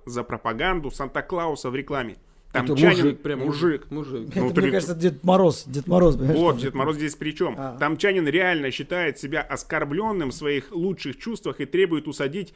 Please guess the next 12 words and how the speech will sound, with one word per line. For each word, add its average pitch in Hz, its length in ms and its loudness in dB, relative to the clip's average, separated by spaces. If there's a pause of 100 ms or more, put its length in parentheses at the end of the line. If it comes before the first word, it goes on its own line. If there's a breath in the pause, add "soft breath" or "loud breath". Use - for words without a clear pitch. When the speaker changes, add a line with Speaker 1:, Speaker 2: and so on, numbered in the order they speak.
(120 soft breath)
Speaker 1:
за 147 220 -2
руль 175 160 2
грузовика 147 640 -4 (120)
Деда 156 260 2
Мороза 147 480 -2
со - 140 -12
Снегурочкой. 160 680 -2 (280)
То 156 80 2
есть, 143 280 -2
чтобы 143 300 2
в 127 60 0
России, 143 560 -2